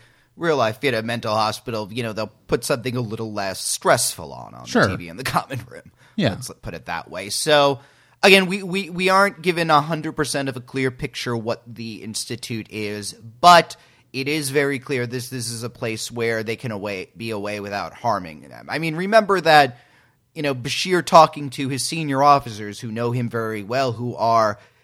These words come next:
Speaker 1: varying degrees of tolerant, but are, who are all very educated and very professional people, and they're not even sure, you know, whether they kind of are more comfortable with the idea of people who have been genetically modified being away from things.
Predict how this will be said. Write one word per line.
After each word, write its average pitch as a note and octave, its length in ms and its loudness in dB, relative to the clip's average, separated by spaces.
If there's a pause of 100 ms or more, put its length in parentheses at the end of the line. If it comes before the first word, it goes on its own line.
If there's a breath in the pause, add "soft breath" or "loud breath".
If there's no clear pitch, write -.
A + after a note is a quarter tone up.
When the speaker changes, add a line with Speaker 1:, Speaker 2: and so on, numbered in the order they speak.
(140 soft breath)
Speaker 1:
varying G3+ 360 8
degrees D#3+ 400 -4
of B2+ 120 -8
tolerant, C3+ 600 4
but C#3 140 0
are, A#2+ 260 6 (120)
who B2+ 180 -8
are B2+ 200 4
all A#2+ 300 6
very A2+ 300 -4
educated G#2 540 -8
and G2+ 120 -8
very G2+ 260 -6
professional G2+ 480 -10
people, B2 460 -8
and B2 200 -4
they're D#3+ 140 2
not B2+ 220 2
even G#2 260 -10
sure, G2 560 -6 (320 soft breath)
you A2+ 140 -10
know, G#2+ 140 -4
whether G#2 340 -6
they C3 200 -2
kind B2 340 -4
of G#2+ 80 -6
are A2 120 0
more G#2 220 -4
comfortable G2+ 560 -10
with F#2+ 140 -12
the F#2 160 -12
idea F#2 520 -8
of F2+ 460 -10 (380)
people G#2 300 -10
who G2+ 120 -8
have F2+ 140 -10
been G2 180 -10
genetically F#2 480 -10
modified F2+ 840 -6
being F#2 200 -14
away F2 320 -10
from E2 280 -14
things. D2 520 -16